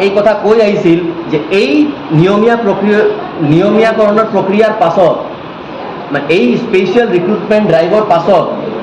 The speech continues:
কোনো ঠিকাভিত্তিক শিক্ষক অসমত ৰৈ নাযায়। সকলো ঠিকাভিত্তিক শিক্ষকক নিয়মীয়াকৰণ কৰা হ'ব। সেয়ে আমি এই প্ৰেছ মিট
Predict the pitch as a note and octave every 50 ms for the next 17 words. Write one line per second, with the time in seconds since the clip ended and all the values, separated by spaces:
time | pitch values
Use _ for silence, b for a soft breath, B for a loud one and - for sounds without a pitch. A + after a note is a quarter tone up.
0 | - - - - - A#3+ B3 B3+ C4+ C#4 - - F#3 E3+ G#3 G3+ G3 G3+ - -
1 | A#3 A3 - G#3+ E3+ - - G3+ F#3 F#3 F#3 - - - - D#3 D#3 - F3 F3+
2 | F#3 - - C#3+ D#3 E3 E3+ D#3 C#3+ B2 A#2 A2 G2+ F#2 - - - - - -
3 | - - B3+ C4+ C#4 C#4 D4 C#4+ C#4+ - - - - - - - - E3 F#3+ G3
4 | G3 G3 F#3 - A#3 A#3 A#3 - - - G3 G3+ G3+ G#3+ A3 A3 D3+ D3+ E3 E3
5 | E3+ F#3+ G3 F#3+ F#3+ F3 E3 E3 E3+ E3+ E3 - D3 C#3+ C#3+ C#3+ - - C#3 B2+
6 | B2+ A#2+ - G#2 G#2 - - - - - - - - - - - - - - -
7 | - - - - - - - - - - - - F#2 F#2 F2 - - - - -
8 | - - - - - - - C#3 E3 G#3 A#3+ B3+ C4 B3+ C4 B3+ - - C3+ D3+
9 | D#3 G3 A3 G#3 - G3 A3+ B3 G3+ G3+ G3+ G3+ G3 - - G#3+ A#3+ A#3+